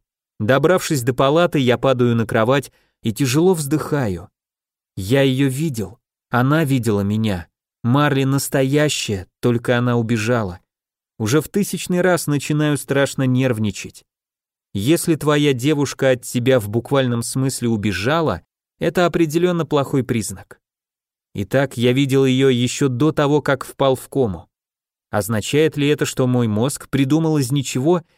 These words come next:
ее характер, привычки? Действительно ли я знаю Марли? Знает ли она меня? Ровно двадцать четыре часа спустя я снова хромаю в отделение кардиологии,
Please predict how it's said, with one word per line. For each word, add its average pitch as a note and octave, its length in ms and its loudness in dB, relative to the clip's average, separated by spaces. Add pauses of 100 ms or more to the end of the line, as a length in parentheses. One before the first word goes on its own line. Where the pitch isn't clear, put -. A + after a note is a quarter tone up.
ее B2 300 0
характер, C3 640 -2
привычки? A#2 640 -2 (880)
Действительно C#3 680 -2
ли D#3 120 2
я D3+ 220 2
знаю D3 400 0
Марли? G#2+ 420 -2 (720)
Знает B2+ 460 -2
ли A#2+ 100 2
она G2+ 320 0
меня? A#2+ 420 -2 (680)
Ровно E3 400 2
двадцать E3 400 0
четыре D3+ 340 -2
часа C#3+ 360 -2
спустя - 460 -2
я C3 200 2
снова D#3 380 0
хромаю B2+ 480 2
в G#2 80 0
отделение A2+ 600 0
кардиологии, B2 840 0